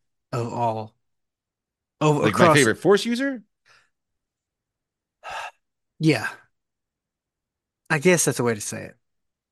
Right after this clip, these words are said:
Speaker 1: it.
Speaker 2: Um, hmm. That's a good question.
Speaker 1: See, 'cause I'm a big, like, Revan guy.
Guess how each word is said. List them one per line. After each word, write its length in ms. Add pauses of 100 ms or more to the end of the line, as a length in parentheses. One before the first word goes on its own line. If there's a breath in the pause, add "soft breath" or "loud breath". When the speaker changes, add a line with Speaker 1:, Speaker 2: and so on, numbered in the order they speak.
(100)
Speaker 1:
it. 40
Speaker 2:
Um, 1040 (2000)
hmm. 1200 (4000)
That's 260
a 80
good 220
question. 800 (300)
Speaker 1:
See, 120
'cause 120
I'm 220
a 80
big, 240
like, 220
Revan 520
guy. 240